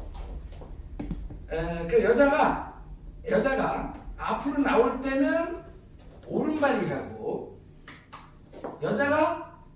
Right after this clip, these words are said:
뒤로 갈 때는 왼발 카트입니다. 일종의 카트예요. 사박 카트. 에, 이렇게, 에, 사박 카트가 딱딱 걸린다고. 에, 근데 여성이 이거를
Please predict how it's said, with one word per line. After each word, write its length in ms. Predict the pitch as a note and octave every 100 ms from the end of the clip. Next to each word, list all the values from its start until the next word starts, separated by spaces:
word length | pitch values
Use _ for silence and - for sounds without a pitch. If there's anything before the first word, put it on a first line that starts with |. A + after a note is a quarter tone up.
| -
뒤로 280 | - C4 C#4+
갈 240 | A#3 B3 B3
때는 420 | C4 C#4+ D4 -
왼발 320 | F3+ F#3+ E3
카트입니다. 500 | - F4 C#4+ C4 A3+
일종의 300 | - D#4 C#4+
카트예요. 520 | E4 - C4 - B2
사박 340 | - - A#3+ -
카트. 540 | A#3+ - C#3+ C3+ - - - - - -
에, 140 | F3+
이렇게, 480 | G#3 G#3 A3 A#3+ -
에, 100 | -
사박 340 | B3+ A#3 A#3+ -
카트가 300 | - - C#4+
딱딱 280 | C#4 - -
걸린다고. 880 | E3+ G#3 G3+ C3 - - - - - - - - -
에, 180 | C3+ -
근데 220 | - B3+
여성이 540 | A3 A3+ D4+ D4+ D#4 -
이거를 600 | C#4 C#4+ A3 - -